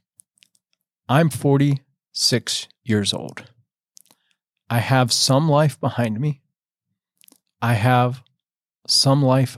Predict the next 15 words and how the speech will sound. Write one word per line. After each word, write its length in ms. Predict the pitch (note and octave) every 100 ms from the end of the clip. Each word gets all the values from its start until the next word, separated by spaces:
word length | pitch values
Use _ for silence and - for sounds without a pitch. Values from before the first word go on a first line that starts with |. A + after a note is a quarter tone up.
| -
ahead 300 | - A#2+ G#2
of 100 | F2+
me. 240 | D#2 - _ _ _ _ _ _ _ _ _ _ _ _ -
In 140 | B2
the 100 | B2
scheme 760 | - - - D3 D#3 F3 F#3+ - _ _ _ _
of 520 | C3+ B2+ C3 C3 B2 - -
the 120 | A#2+
world, 480 | A#2+ A#2 - - - _ _ _ _ _ _ _ _ _ _ -
my 520 | A2+ B2 C3 C3 B2 _ _ _ _ _ _ _ _ _
eighty, 460 | B2 C3+ D3+ D3+ D3+ - _
ninety 340 | G2+ A#2 C#3+
years 580 | D3+ C3+ D3+ F3+ F#3+ - _ _ _ _ _ _ _ _ _ _ _ _ _ _ _ _ _ _ - -
is 120 | G#2+
small. 380 | - - -